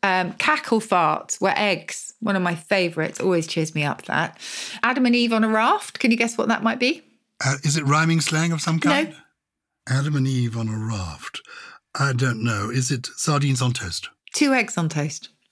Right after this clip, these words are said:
Speaker 1: Not far off.
Speaker 2: Oh, very
Speaker 1: Not
Speaker 2: good.
Speaker 1: too, not too
Speaker 2: Oh,
Speaker 1: far off.
Speaker 2: very good.
Speaker 1: Um,
Speaker 2: I like that.
Speaker 1: baboon arse, don't ask me why, corned beef.
Speaker 2: Oh, I can picture why.
Speaker 1: Elephant's footprints or Nellie's wellies, both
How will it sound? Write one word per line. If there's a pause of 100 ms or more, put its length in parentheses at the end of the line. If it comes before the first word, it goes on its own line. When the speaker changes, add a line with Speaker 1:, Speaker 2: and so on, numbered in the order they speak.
(240)
Speaker 1:
Not
far
off.
Speaker 2:
Oh,
very
Speaker 1:
Not
Speaker 2:
good.
Speaker 1:
too,
not
too
Speaker 2:
Oh,
Speaker 1:
far
off.
Speaker 2:
very
good.
Speaker 1:
Um,
Speaker 2:
I
like
that.
Speaker 1:
baboon
arse, (100)
don't
ask
me
why,
corned
beef. (200)
Speaker 2:
Oh,
I
can
picture
why. (220)
Speaker 1:
Elephant's
footprints
or
Nellie's
wellies, (100)
both